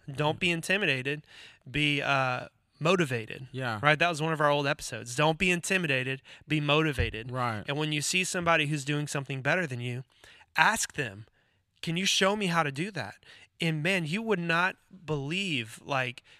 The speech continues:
Speaker 1: people are so ready and willing to give you what they have, okay? Some people aren't. And those
Speaker 2: Yeah.
Speaker 1: are people that you just know, "Okay, I'll find somebody who is," because they're out there. There's more people who are willing to share with you.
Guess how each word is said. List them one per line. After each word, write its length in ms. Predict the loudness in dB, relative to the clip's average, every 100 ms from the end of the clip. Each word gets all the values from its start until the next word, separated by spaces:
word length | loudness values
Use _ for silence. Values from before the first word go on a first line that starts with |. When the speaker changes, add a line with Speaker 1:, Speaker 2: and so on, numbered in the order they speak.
| _
Speaker 1:
people 400 | -8 -8 -4 -4
are 80 | -2
so 420 | -2 -2 0 0
ready 560 | 0 0 0 0 -2 -4
and 180 | -4
willing 580 | 0 0 0 -2 -6 -10 -14 -16 -4
to 140 | -2
give 420 | -2 0 2 2
you 160 | 0 0
what 220 | -2 -4
they 120 | -4
have, 560 | -4 -2 -2 -4 -12 -20 _ _
okay? 340 | -8 -4 -4 -4
Some 220 | -4 -4
people 260 | -6 -2
aren't. 300 | 0 0 -2 -14 _ _ -20 _
And 140 | -6 0
those 160 | 0
Speaker 2:
Yeah. 60 | 0
Speaker 1:
are 40 |
people 360 | -4 -6 -4 -2
that 160 | 0 -2
you 120 | -4
just 200 | -4 -4
know, 320 | -2 -2 -6 -8
"Okay, 500 | -6 -4 -2 -4 -6 _ -4
I'll 100 | -2
find 240 | 0 -4
somebody 340 | -4 -4 -2 -2
who 140 | -4
is," 220 | -6 -8
because 400 | -10 -6 -2 -2
they're 160 | 2 4
out 240 | 4 4
there. 200 | -4 -12 -14 -18 -4
There's 200 | -2 0
more 240 | 0 2 2
people 380 | 0 0 -2
who 80 | 0
are 100 | 0
willing 360 | 0 0 -2 -2
to 100 | 0
share 240 | 2 2
with 140 | 0
you. 80 | -6